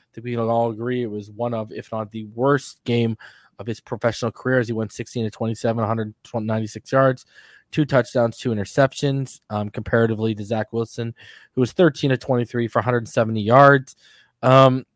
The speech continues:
you look at the offense, another day where under Tua Tagovailoa, we put up in or around or over four hundred yards. We had about three seventy-nine of offense, but that's because we had a hundred and eighty-three yards rushing.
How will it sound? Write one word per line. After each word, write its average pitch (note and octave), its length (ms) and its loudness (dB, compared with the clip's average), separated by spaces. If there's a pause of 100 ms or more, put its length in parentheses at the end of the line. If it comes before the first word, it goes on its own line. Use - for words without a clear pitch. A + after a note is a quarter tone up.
(120)
you C#3 180 2
look D3 140 2
at C#3+ 120 -4
the B2+ 80 0
offense, C#3+ 500 6
another B2+ 280 -2
day B2+ 340 0
where A#2+ 200 2
under B2 160 -2
Tua B2 220 -6
Tagovailoa, B2 580 0
we A#2+ 120 -4
put B2 200 -6
up A#2+ 220 0 (380)
in C3 500 -2
or B2 320 2
around B2 460 2
or A#2+ 200 0
over B2+ 480 0 (280)
four C3 260 2
hundred A#2 260 -2
yards. A#2+ 380 2
We A#2 80 -4
had A#2 100 -2
about A2+ 180 -6
three B2 260 -6
seventy-nine A#2 1040 -4 (440)
of A2 160 -6
offense, B2+ 520 0
but A2 120 -12
that's C3+ 220 0
because C#3+ 320 -6
we C#3 60 -4
had B2+ 120 0
a A2+ 40 -4
hundred D3+ 500 -2
and D3 240 -8 (160)
eighty-three B2 720 -4
yards A#2 500 -2
rushing. G#2+ 560 -6